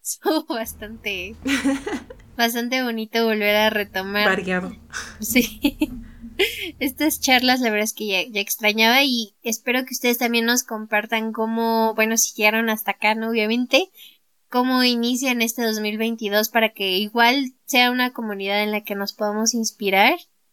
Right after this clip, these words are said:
Speaker 1: crecer, todos, juntos, juntes.
Speaker 2: Ujú.
Speaker 1: <laughs> No, estaría, estaría padre que también ustedes nos, nos cuenten qué propósitos, metas, objetivos, o si no hay ninguna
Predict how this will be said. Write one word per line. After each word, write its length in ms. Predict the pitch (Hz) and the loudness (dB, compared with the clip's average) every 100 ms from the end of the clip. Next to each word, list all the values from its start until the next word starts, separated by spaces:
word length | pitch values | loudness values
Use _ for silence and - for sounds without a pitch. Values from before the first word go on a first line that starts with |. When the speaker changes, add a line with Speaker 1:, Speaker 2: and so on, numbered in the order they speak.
| _ _ _ _ _ _ _ | _ _ _ _ _ _ _
Speaker 1:
crecer, 680 | 233 226 208 - 214 247 330 _ _ _ _ _ _ _ _ _ _ | 0 2 0 -2 0 0 0 _ _ _ _ _ _ _ _ _ _
todos, 500 | 233 233 254 254 - _ _ _ _ _ _ _ _ | 0 2 0 -6 -14 _ _ _ _ _ _ _ _
juntos, 520 | 233 240 254 262 - - | -2 -2 -2 -4 -6 -6
juntes. 420 | 247 247 269 - | -6 -4 -10 -14
Speaker 2:
Ujú. 420 | 196 202 170 180 | -14 -12 -12 -6
Speaker 1:
<laughs> 280 | 190 - 269 - - - - - - | -2 0 -2 -2 -20 -20 -20 -20 -10
No, 120 | - 233 | 2 2
estaría, 360 | 262 240 226 | 4 2 2
estaría 300 | 226 240 240 240 | 2 2 0 0
padre 240 | 240 233 | -2 -2
que 100 | 226 | -2
también 300 | 220 214 214 | -2 0 -2
ustedes 300 | 220 233 220 | -2 -2 -4
nos, 380 | 214 196 - - _ _ _ _ _ | -4 -4 -6 -8 _ _ _ _ _
nos 600 | 226 220 208 208 - - _ _ _ | 2 4 4 0 -4 -6 _ _ _
cuenten 500 | 247 254 247 254 233 | 0 2 2 0 -2
qué 400 | 254 240 240 247 | 0 2 2 0
propósitos, 680 | 254 233 247 254 269 269 262 | -4 -2 -2 -2 -4 -6 -6
metas, 380 | 240 214 240 247 | -6 -6 -8 -8
objetivos, 480 | 226 _ - 233 254 | -10 _ -4 -2 0
o 60 | |
si 180 | 233 202 | 0 0
no 120 | 202 | 0
hay 140 | 214 247 | 2 2
ninguna 520 | 247 233 226 262 | 2 0 0 0